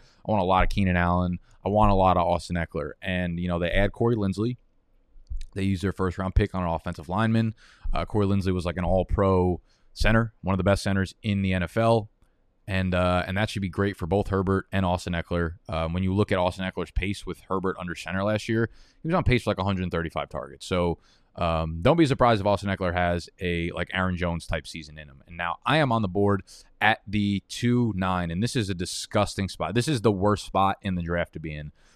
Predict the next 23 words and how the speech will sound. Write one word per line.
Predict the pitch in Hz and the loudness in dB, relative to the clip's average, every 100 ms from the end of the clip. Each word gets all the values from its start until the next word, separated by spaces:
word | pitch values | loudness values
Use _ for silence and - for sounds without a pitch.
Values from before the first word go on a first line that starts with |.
| _ | _
Would | 104 107 | 0 2
have | |
loved | 107 104 92 - _ _ _ _ _ | 4 4 2 -6 _ _ _ _ _
Ridley, | 98 98 95 92 | 0 2 4 2
would | 92 95 | 2 2
have | |
loved | 95 95 87 82 | 2 2 0 0
Diggs, | 95 95 85 | 0 0 -2
would | 92 95 | -4 -4
have | 85 | -2
loved | 92 90 80 | -2 -2 -2
any | 92 92 | -4 -2
of | |
these | 87 87 | -2 -4
guys, | 80 85 90 87 | -2 0 2 0
and | 85 85 | -2 -4
now | 90 | -2
I'm | 90 | -4
sitting | - 98 87 | -4 -8 -8
here | 90 90 | -10 -6
with | 90 | -6
my | 82 78 | -8 -14
finger | - - 98 92 90 | -14 -6 -4 -2 -2